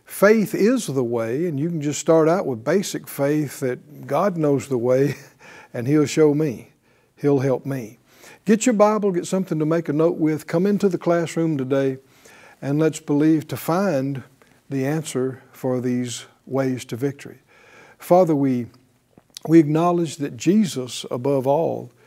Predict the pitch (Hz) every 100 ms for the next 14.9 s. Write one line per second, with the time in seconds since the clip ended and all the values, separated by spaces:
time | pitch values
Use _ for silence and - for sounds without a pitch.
0 | _ _ - 147 165 151 - - 120 120
1 | 113 110 110 107 127 139 _ _ _ -
2 | _ - 139 135 131 127 123 127 - 147
3 | 143 147 196 - 143 135 147 143 151 127
4 | 139 131 143 156 147 123 - 135 127 123
5 | 143 - _ - - - - 156 190 247
6 | 254 262 - 220 185 - 185 160 151 -
7 | 170 - 233 202 127 - - - _ _
8 | _ _ _ _ - 139 139 143 151 151
9 | - - 190 175 156 165 165 175 160 110
10 | - - 156 160 170 117 110 - - 165
11 | 160 165 156 101 120 - 123 110 113 160
12 | 175 190 - _ _ _ _ - 135 120
13 | 147 156 165 131 131 139 143 147 151 139
14 | - 151 135 123 - 143 135 139